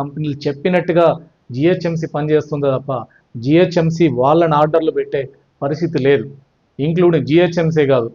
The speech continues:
స్టేట్ గవర్నమెంట్లని, సెంట్రల్ గవర్నమెంట్లను కూడా వాళ్ళే నియంత్రిస్తున్నటువంటి పరిస్థితి ఉంది. ఎందుకంటే సెల్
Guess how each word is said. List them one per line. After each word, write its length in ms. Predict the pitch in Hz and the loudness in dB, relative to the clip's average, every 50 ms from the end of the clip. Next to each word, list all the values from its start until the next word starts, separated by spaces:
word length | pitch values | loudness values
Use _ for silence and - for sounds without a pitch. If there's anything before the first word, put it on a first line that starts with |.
| _ _ _ _ - | _ _ _ _ -10
స్టేట్ 300 | - - 156 165 165 165 156 | 0 4 4 4 4 4 4
గవర్నమెంట్లని, 600 | 165 156 151 151 151 143 139 139 143 135 135 127 117 113 - - - _ _ - - | 4 4 4 2 0 -4 -4 -4 -4 -4 -4 -4 -6 -8 -12 -18 -20 _ _ -4 -2
సెంట్రల్ 300 | 147 160 160 180 170 156 | -2 0 2 0 2 4
గవర్నమెంట్లను 440 | 170 170 165 156 151 147 143 143 143 147 | 4 4 4 2 -2 -2 -4 -6 -6 -4
కూడా 100 | 143 131 113 117 127 | -4 -4 -2 0 2
వాళ్ళే 340 | 139 156 170 185 185 180 160 135 - - _ _ _ _ - 139 | 4 4 4 6 6 4 4 2 -2 -12 _ _ _ _ -6 -2
నియంత్రిస్తున్నటువంటి 800 | 147 156 170 175 165 165 165 165 165 160 151 147 139 139 139 131 139 | 0 0 0 0 0 -2 -4 -4 -4 -4 -4 -4 -4 -6 -6 -6 -6
పరిస్థితి 260 | 127 127 120 - - 123 | -6 -6 -8 -10 -12 -10
ఉంది. 140 | 110 107 107 _ _ _ _ _ - | -10 -10 -14 _ _ _ _ _ -6
ఎందుకంటే 320 | 135 143 147 156 160 156 160 - | -6 -6 0 0 0 0 0 0
సెల్ 180 | 151 151 156 | 0 0 0